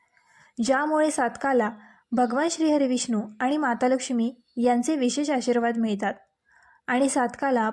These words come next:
पूजा आणि उपवासाचे पूर्ण फळ मिळते आणि अपूर्ण इच्छा पूर्ण होते. क्रमांक चार, नारळ.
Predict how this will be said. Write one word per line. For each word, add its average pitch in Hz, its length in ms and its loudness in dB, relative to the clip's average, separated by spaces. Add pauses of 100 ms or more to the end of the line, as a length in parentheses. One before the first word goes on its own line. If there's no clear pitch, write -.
(120)
पूजा 262 280 2
आणि 277 240 0
उपवासाचे 254 560 0
पूर्ण 277 360 -2
फळ 233 220 0
मिळते 208 360 0 (800)
आणि 285 200 0 (300)
अपूर्ण 330 400 0 (440)
इच्छा 254 420 -2
पूर्ण 262 320 0
होते. 220 460 -2 (1000)
क्रमांक 254 380 2
चार, 240 320 -2 (640)
नारळ. 233 420 0